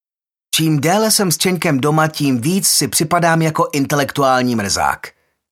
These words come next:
Jak se veškerá má existence zautomatizovala na pravidelné denní úkony, můj mozek se rozmělňuje,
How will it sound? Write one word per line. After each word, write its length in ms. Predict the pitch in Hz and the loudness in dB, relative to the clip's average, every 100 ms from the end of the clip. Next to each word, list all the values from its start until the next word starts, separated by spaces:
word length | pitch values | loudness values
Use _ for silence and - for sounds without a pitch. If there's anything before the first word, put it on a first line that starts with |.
| _ _ _ _ - | _ _ _ _ -2
Jak 160 | 139 | 0
se 120 | - 147 | 0 0
veškerá 400 | 165 - 185 175 | 0 0 2 2
má 200 | 165 147 | 2 0
existence 600 | 160 156 180 - 147 135 | 0 0 0 0 -2 0
zautomatizovala 920 | 131 - 160 156 156 143 131 139 139 135 | 0 0 0 0 0 0 -2 0 2 2
na 140 | 127 | 0
pravidelné 640 | - 151 160 151 139 135 | 0 0 2 0 2 0
denní 300 | 123 143 127 | 0 0 0
úkony, 440 | 131 147 147 143 135 - - - - _ _ _ _ _ | -2 -2 0 0 -2 -8 -20 -20 -20 _ _ _ _ _
můj 180 | 127 147 | 0 2
mozek 360 | 156 190 220 214 | 2 2 2 0
se 140 | 165 | 0
rozmělňuje, 680 | 147 156 196 185 185 180 180 | 2 2 2 2 2 2 0